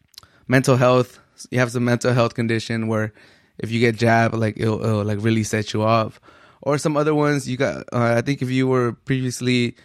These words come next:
um, exposed to the vaccine, like, if you, if you caught it within the six, last six months, then you would be good, good. But apparently Djokovic did not meet any of these criteria, so he will be going home.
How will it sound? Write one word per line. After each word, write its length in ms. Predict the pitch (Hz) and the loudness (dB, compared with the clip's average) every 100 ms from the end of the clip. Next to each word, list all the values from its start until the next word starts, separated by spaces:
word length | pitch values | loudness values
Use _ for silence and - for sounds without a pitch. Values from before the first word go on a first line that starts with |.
| _ _ _ - | _ _ _ -8
um, 180 | 117 113 | -6 -4
exposed 560 | - - 123 127 - | -6 0 2 2 0
to 60 | - | -2
the 80 | 117 | 0
vaccine, 520 | 117 110 - 120 127 | 0 -2 -2 0 2
like, 140 | 113 | 0
if 120 | 110 113 | -2 -2
you, 160 | 113 | -2
if 120 | - 113 | -2 -4
you 80 | |
caught 280 | - 120 117 | -2 0 2
it 240 | 123 120 113 | 2 0 -2
within 220 | 110 117 | -4 -2
the 80 | 110 | -2
six, 300 | 127 113 - - | -2 -4 -6 -2
last 260 | 120 120 | 0 0
six 180 | 127 110 | -2 -4
months, 440 | 117 117 120 113 - _ _ _ | -2 -2 -4 -6 -18 _ _ _
then 160 | 123 123 | -2 0
you 180 | 120 123 | 2 0
would 120 | 117 | 0
be 100 | 117 | -4
good, 240 | 117 123 | -4 -4
good. 360 | 120 127 131 131 - - _ _ _ _ _ _ _ | -2 0 0 -4 -10 -20 _ _ _ _ _ _ _
But 100 | 147 | -4
apparently 340 | 139 170 170 | 0 0 0
Djokovic 480 | 151 165 156 160 135 | 0 -2 0 0 0
did 120 | 135 | 0
not 220 | 143 147 135 | 0 0 2
meet 220 | 147 - | 0 0
any 300 | 135 143 147 | 0 0 0
of 200 | 135 131 | 0 0
these 520 | 127 135 131 117 - - _ | 2 2 0 -2 -10 -14 _
criteria, 600 | - 127 - 143 143 143 | -2 -2 0 0 2 0
so 180 | 135 127 | 0 -2
he 220 | 120 135 | 0 0
will 200 | 131 135 | 2 0
be 180 | 123 131 | 0 0
going 320 | 123 127 127 | 2 0 0
home. 520 | 120 123 123 123 120 | -2 0 0 0 -2